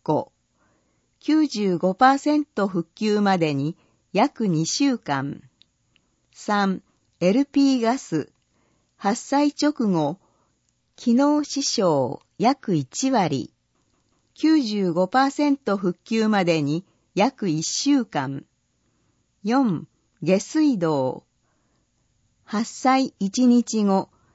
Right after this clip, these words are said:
利用困難、約八割。九十五パーセント復旧までに約三週間。五、電気。発災直後、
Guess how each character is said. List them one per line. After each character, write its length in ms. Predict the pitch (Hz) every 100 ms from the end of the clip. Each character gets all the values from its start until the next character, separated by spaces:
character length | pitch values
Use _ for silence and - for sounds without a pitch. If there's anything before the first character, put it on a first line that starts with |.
| _ _ _ _ 190
利 200 | 208 247
用 260 | 294 302
困 380 | 302 302 294 233
難、 300 | 180 147 - _ -
約 320 | 220 294 233
八 380 | 170 156 - 269
割。 380 | 247 165 - - _ _ _ _
九 280 | - 302 302
十 320 | 226 208 185
五 140 | 165 190
パ 180 | 254 277
ー 60 |
セ 200 | - 302
ン 80 | 302
ト 180 | - 208
復 240 | 190 175 _
旧 240 | 220 214
ま 180 | 202 196
で 160 | 175 156
に 220 | 151 180 _ _ _ -
約 400 | 240 - 190 165
三 280 | 202 240
週 320 | 277 - 294 220
間。 380 | 151 131 120 - _ _ _ _ _ _ _ _ _ _
五、 340 | 214 214 - _ _ _
電 280 | 254 302 202
気。 400 | - - 139 - _ _ _ _
発 260 | - 196 -
災 320 | - 294 294
直 360 | - 294 285 190
後、 240 | 151 143